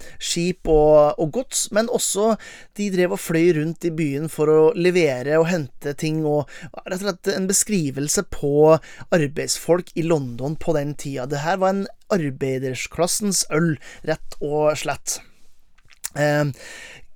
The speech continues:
mye av grunnen til populariteten var at prisen var ganske, ganske lav. Det var billigere malt, eh, og det gjorde at man, eh, eh, rett og slett kunne, eh, ta mindre for det.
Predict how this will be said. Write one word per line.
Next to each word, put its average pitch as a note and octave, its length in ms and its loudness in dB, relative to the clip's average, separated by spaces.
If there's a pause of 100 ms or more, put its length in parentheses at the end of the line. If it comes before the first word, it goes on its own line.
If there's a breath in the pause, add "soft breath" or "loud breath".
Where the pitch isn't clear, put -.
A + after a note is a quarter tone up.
mye G#3 460 2
av G#3 160 -4
grunnen D#3+ 240 2
til F3+ 100 -10
populariteten F#3 720 -2
var D3 220 0
at - 120 -20
prisen D#3+ 460 -2
var D3 100 2
ganske, C#3+ 640 -4
ganske D3+ 300 -4
lav. C3+ 260 -6
Det D3+ 220 -4
var D#3 420 2
billigere D3+ 460 0
malt, - 420 -2 (360 loud breath)
eh, D#3+ 280 6
og E3 140 2
det F3+ 100 2
gjorde E3+ 300 2
at - 180 -8
man, D#3+ 340 2
eh, D#3 380 4 (300)
eh, C#3 260 0
rett D3+ 160 -6
og E3+ 80 -4
slett C#3 160 -8
kunne, D3 520 -2 (280 loud breath)
eh, D#3 240 2 (340)
ta D#3 440 -2
mindre D#3 760 0
for - 360 -2
det. C#3 320 2